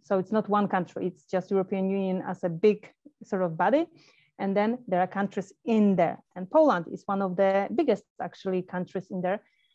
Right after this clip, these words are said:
definitely about fifth, you know, mostly populated, um, uh, country in, uh, European Union. So we are considered a big country in, in Europe.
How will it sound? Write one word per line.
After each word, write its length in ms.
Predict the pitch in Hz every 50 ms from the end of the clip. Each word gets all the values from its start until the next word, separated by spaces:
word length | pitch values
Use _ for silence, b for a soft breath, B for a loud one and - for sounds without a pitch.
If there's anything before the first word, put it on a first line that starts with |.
| _ 170
definitely 560 | 202 208 - 240 214 208 208 220 208 208 - -
about 280 | 202 165 196 190 185 - - _ _ _
fifth, 380 | _ 247 254 240 - - - _ _ _ _ _ _ _ _ _ _ _ -
you 80 | 196
know, 160 | 190 185 190 196
mostly 400 | 190 190 202 208 202 - - 208
populated, 760 | 208 - 233 240 247 - 233 214 185 175 170 170 - 180 175 180 - - _ -
um, 420 | - 180 180 175 175 180 190 185 185
uh, 520 | 180 180 180 180 180 180 180 180 185 185 180
country 360 | - 202 190 180 - - 220 -
in, 220 | 214 208 202 214 233 - - -
uh, 60 | 190
European 520 | 190 190 208 220 208 208 - 190 180 180 185
Union. 440 | 196 202 196 185 175 170 - 180 _
So 300 | _ - 240 247 240 240 _
we 200 | 226 226 254 -
are 160 | 202 202 214
considered 500 | 214 - 196 - - 196 175 185 185 190 -
a 40 | 180
big 280 | 170 170 214 208 - - _ _ _
country 460 | - 170 180 - - - - 185 170 -
in, 260 | - 185 180 180 185 - _ _ -
in 120 | 208 208
Europe. 400 | 196 185 180 170 165 156 - _